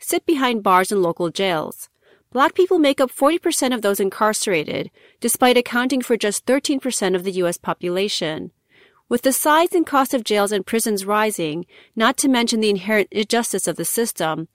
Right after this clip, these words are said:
cities and states across the country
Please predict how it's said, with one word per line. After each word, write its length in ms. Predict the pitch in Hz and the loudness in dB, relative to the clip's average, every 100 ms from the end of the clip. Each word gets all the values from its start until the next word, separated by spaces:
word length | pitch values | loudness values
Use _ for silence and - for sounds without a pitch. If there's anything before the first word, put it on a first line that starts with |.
| - - - | -20 -20 -14
cities 440 | - 320 370 370 - | -4 2 4 4 2
and 280 | 240 269 - | -2 -2 0
states 280 | 240 240 | 2 2
across 300 | 269 - 208 | 0 -2 -2
the 140 | - 208 | -2 -6
country 560 | - 165 - 175 175 | -4 -4 -2 -2 -2